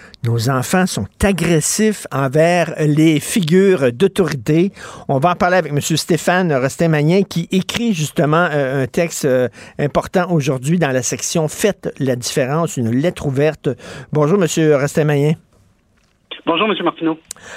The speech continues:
Speaker 1: Alors, euh, personnel de soutien scolaire, euh, des découvreurs, c'est, bon,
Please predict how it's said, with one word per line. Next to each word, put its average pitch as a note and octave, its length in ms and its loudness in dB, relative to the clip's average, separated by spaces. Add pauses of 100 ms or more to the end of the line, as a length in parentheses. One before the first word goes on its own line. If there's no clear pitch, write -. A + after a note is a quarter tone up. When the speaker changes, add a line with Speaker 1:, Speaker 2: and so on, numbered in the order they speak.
Speaker 1:
Alors, E3 320 2
euh, D#3+ 360 4
personnel F#3+ 440 2
de E3+ 100 2
soutien F#3 380 0
scolaire, F3 760 2
euh, C3 380 0
des C3+ 200 -2
découvreurs, D#3 760 0
c'est, C#3+ 420 0
bon, D3+ 240 0